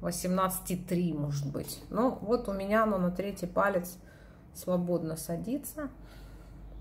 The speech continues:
Вот, так что, девчонки, забирайте. Это, кстати, мне кажется, ничейная. Если я ничего,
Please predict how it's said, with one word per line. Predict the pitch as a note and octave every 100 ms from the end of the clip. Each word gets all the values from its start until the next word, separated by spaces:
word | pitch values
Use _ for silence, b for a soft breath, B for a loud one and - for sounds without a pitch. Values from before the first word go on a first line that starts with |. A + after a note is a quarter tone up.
| - - - - B B B B B B B - -
Вот, | F#3 F3+ F3
так | A3+ C#4
что, | C#4
девчонки, | B3+ A3+ - D4 D#4 D#4 D#4 C#4+ B B - -
забирайте. | - A3+ B3+ D4+ G#3 E3
Это, | - B3
кстати, | - C4 B3+ A#3+
мне | A#3
кажется, | A#3 A#3+ A#3 A3+ A3+
ничейная. | A3+ A3 - G3 E3 D#3 D3+ B B B B -
Если | F#3 F3+ F#3+
я |
ничего, | F#3+ F#3 G#3